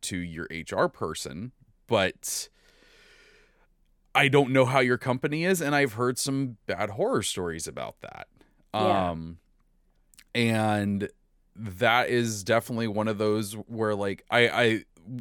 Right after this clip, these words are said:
Speaker 1: I mean, I don't, again, I don't know how it works at your company, but,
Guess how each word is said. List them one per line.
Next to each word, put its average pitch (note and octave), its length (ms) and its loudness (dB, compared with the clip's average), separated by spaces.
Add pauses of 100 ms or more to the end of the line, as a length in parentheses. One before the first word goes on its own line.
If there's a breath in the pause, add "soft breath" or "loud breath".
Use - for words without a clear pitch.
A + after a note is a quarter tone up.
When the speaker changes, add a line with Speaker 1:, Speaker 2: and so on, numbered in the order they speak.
(220)
Speaker 1:
I D3 100 2
mean, D3+ 260 -2 (1300 soft breath)
I E3+ 80 6
don't, F#3+ 180 4
again, D3 240 4
I A#2 120 4
don't D#3 140 4
know D#3 100 2
how C#3 200 6
it A#2+ 60 2
works C3 220 -2
at A2+ 100 -4
your A2+ 120 -4
company, A2+ 340 -4
but, A2 260 -2